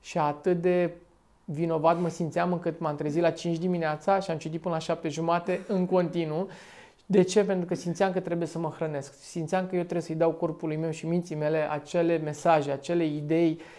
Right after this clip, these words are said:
Și ați fi uimiți, dar veți citi niște lucruri care n-au nicio treabă cu ideea care de fapt o să vă vină, uh, și universul vă trimite.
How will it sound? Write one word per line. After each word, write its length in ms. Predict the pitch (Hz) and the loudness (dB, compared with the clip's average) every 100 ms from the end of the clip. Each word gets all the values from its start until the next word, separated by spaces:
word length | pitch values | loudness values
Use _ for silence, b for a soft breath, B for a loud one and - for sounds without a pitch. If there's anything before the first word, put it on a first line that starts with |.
| B B | B B
Și 420 | - - - 180 196 | -10 -6 0 2 2
ați 180 | 175 - | 0 -2
fi 60 | |
uimiți, 460 | 233 226 220 233 196 | 0 4 4 2 2
dar 140 | 190 | 2
veți 220 | 180 185 | 4 0
citi 220 | - 175 196 | -4 -4 -2
niște 280 | 196 - | -2 -2
lucruri 380 | 180 190 190 190 | 0 0 0 -2
care 180 | 185 165 | 0 0
n-au 140 | 170 | 0
nicio 160 | 185 175 | 0 -2
treabă 360 | 165 175 170 160 | 2 2 2 -2
cu 180 | - | 0
ideea 380 | 160 156 165 170 | 0 2 4 2
care 180 | 165 151 | 0 -2
de 100 | 151 | -2
fapt 260 | 151 160 156 | 0 0 -2
o 40 | |
să 120 | - | -6
vă 120 | 143 | -4
vină, 480 | 147 151 175 147 147 147 B B B | -4 -2 -2 -2 -4 -8 B B B
uh, 500 | 151 147 143 139 131 | 2 4 4 2 0
și 160 | - 160 | -4 -4
universul 440 | 156 151 151 160 | -2 0 0 -2
vă 100 | 151 | -6
trimite. 500 | 147 151 143 131 123 | -4 -6 -8 -8 -10